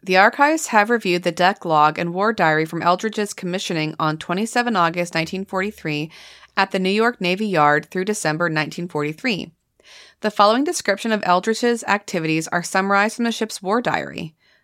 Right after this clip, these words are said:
After commissioning, Eldridge remained in New York and in the Long Island Sound until the sixteenth of December, when it sailed to Bermuda. From the eighteenth of September, the ship was in the vicinity of Bermuda undergoing training and sea trials until the fifteenth of October,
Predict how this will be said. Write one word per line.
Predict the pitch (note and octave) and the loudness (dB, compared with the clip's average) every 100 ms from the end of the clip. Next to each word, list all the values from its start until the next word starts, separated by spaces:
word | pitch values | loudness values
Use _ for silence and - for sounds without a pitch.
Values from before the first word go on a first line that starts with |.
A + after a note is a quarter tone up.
| _ | _
After | E3+ F3 | -2 -2
commissioning, | F3+ G#3+ D4 A#3+ G3+ G3 - | -4 -2 -2 0 -2 -2 2
Eldridge | F3 G#3+ A#3 | 2 2 -2
remained | A#3 G3 G3+ | 0 0 0
in | G3 | 0
New | G3 | 0
York | G3 E3+ E3+ - | 2 2 0 -2
and | E3 | -4
in | |
the | D#3+ | 0
Long | D#3 D#3+ F#3 | 2 2 2
Island | F#3+ A#3+ | 0 -2
Sound | - E3+ E3 E3+ | 0 0 0 -2
until | E3+ F3 | -6 -8
the | E3 | -8
sixteenth | - C4 - B3 B3+ | -6 -8 -4 -4 -2
of | |
December, | C4+ - E3+ D#3+ D#3 D#3 - - _ | -4 -2 -2 0 0 -2 -6 -20 _
when | F#3+ | -2
it | F#3+ F#3 | -2 -2
sailed | F3 E3+ | -2 -2
to | E3 | -4
Bermuda. | D#3 F3+ D#3+ D3 - _ _ _ _ | -2 0 -2 -4 -10 _ _ _ _
From | F#3+ | -4
the | F#3 | 0
eighteenth | A3 - B3+ | 0 0 -2
of | B3+ | -2
September, | A#3+ A3+ G#3+ F#3 F#3 | -6 0 0 2 0
the | F3+ | 0
ship | - F#3+ - | -2 -2 0
was | E3 D#3+ | -2 -2
in | F3 | -4
the | D#3+ | -4
vicinity | E3+ D#3+ G#3 B3 | -6 -6 -2 -2
of | C4 | 0
Bermuda | C4+ A3+ F#3+ F#3 | 0 2 2 0
undergoing | F#3 F#3+ F#3+ F#3 F#3 | 0 -2 -2 -2 -2
training | - C4+ G#3 F#3 | -2 0 0 -2
and | F3+ F3+ | -6 -6
sea | C4+ C4+ | -6 -8
trials | - E3 D#3+ D#3+ | 0 2 2 0
until | F#3 E3+ D#3+ | -8 -8 -6
the | E3 | -6
fifteenth | G3+ - A3 G3+ | -6 -6 -8 -2
of | |
October, | F3 D#3+ F4 F#4 F3 D3+ | -2 -2 -4 -2 -2 -4